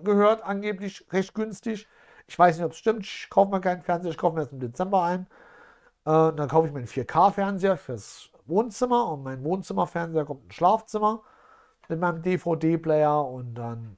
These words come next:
ist alles happy. Ähm, mache ich aber im Dezember, wenn das Geld von, äh, wenn ich das Weihnachtsgeld kriegen sollte. Das ist ja auch nie so amtlich, aber ich bin normalerweise Tö-, T Ö V D, T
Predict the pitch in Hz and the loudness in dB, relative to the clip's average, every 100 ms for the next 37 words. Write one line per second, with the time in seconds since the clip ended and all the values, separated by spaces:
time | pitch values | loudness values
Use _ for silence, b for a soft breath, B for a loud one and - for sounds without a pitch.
0 | _ - 117 123 - 123 - - _ _ | _ -20 -14 -14 -12 -12 -12 -20 _ _
1 | _ _ _ _ _ _ _ _ _ _ | _ _ _ _ _ _ _ _ _ _
2 | _ _ _ _ 143 147 156 143 151 147 | _ _ _ _ 2 4 4 0 -8 -10
3 | _ _ _ _ _ _ _ 170 214 214 | _ _ _ _ _ _ _ 4 4 6
4 | 202 185 175 175 196 190 175 170 165 156 | 4 2 -2 0 2 4 2 0 0 -2
5 | - 165 165 165 - 151 139 139 135 127 | 6 8 8 4 -6 -6 -6 -10 -12 -8
6 | 139 135 139 127 135 - 180 214 202 185 | -6 -6 -8 -10 -12 0 0 0 -2 -2
7 | 180 - 175 156 147 160 165 190 185 b | -2 -4 -10 -4 4 4 4 -4 -4 b
8 | b b b b b b _ _ - 143 | b b b b b b _ _ -8 -6
9 | 151 120 127 147 156 170 165 160 156 147 | -6 -6 0 2 2 0 0 4 4 2
10 | 165 151 156 147 143 143 139 139 135 - | -4 -6 -4 -2 0 0 0 -2 -6 -6
11 | 156 147 151 143 139 127 - 156 147 - | -4 0 0 2 -2 -4 -2 0 0 -4
12 | 170 170 151 131 147 143 160 170 175 127 | -4 0 -2 -2 -6 -2 -2 -2 -4 -10
13 | - | -8